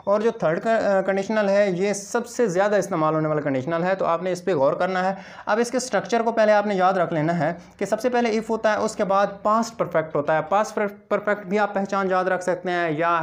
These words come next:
had के साथ थर्ड फॉर्म भी आप याद रख सकते हैं, तो दोनों तरह से आप याद रख सकते हैं। उसके बाद जो इसकी मेन क्लॉज है या रिजल्ट क्लॉज है वो would have प्लस वर्ब की थर्ड फॉर्म लगाई जाती है। तो इसमें एग्जांपल कौन सी हो सकती है? एग्जांपल इसकी ये है, if he had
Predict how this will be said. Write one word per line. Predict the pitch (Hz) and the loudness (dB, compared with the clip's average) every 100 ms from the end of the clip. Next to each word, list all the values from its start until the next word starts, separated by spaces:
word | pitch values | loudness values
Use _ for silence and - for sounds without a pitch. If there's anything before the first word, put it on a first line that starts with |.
| 170 | 0
had | 185 196 | -2 -2
के | 196 | -2
साथ | 185 | -2
थर्ड | 180 175 170 | 0 -2 0
फॉर्म | 170 165 | -2 0
भी | 190 | 0
आप | 151 147 | 0 0
याद | 143 143 | 0 2
रख | 143 139 | 0 -2
सकते | 143 - | -4 -4
हैं, | 160 | -4
तो | 151 | -2
दोनों | 156 208 | -2 -2
तरह | 202 185 | -2 -2
से | 185 | -2
आप | 175 165 | 0 0
याद | 160 | 0
रख | 160 | 0
सकते | 156 151 180 | -2 -6 -4
हैं। | - | -4
उसके | 208 240 | -4 -2
बाद | 220 220 | 0 0
जो | 202 | 0
इसकी | 208 208 208 | -2 -2 -2
मेन | 180 214 | 0 0
क्लॉज | 190 170 165 | 0 2 2
है | 170 | 2
या | 160 165 - - - - | 0 -2 -8 -20 -10 -4
रिजल्ट | 160 180 214 | 2 2 2
क्लॉज | 190 156 156 | 2 4 4
है | 190 196 - - | 2 0 -6 -2
वो | 202 220 | 4 4
would | 196 240 | 4 2
have | 196 196 214 220 | 2 2 2 2
प्लस | 208 196 214 | 0 0 0
वर्ब | 208 160 180 180 | 0 0 -2 -2
की | 233 | -4
थर्ड | 226 226 247 | 0 2 4
फॉर्म | 202 165 | 2 2
लगाई | 143 131 127 | 2 2 0
जाती | 120 117 127 | -2 -4 -6
है। | 127 117 113 - - - - | -6 -6 -8 -16 -20 -20 -2
तो | 208 214 | 0 2
इसमें | 233 240 262 262 247 | 0 0 2 2 2
एग्जांपल | 185 180 226 247 | 0 0 0 0
कौन | 226 220 | 2 0
सी | 220 | 2
हो | 214 | 0
सकती | 202 202 202 | 0 -2 0
है? | 202 170 | 0 0
एग्जांपल | 165 202 240 | 0 0 0
इसकी | 226 220 | 0 -2
ये | 180 214 | 0 2
है, | 190 196 202 - - 208 | 4 2 0 -8 -6 -2
if | 226 | 0
he | 226 226 214 | 2 2 4
had | 214 214 | 2 2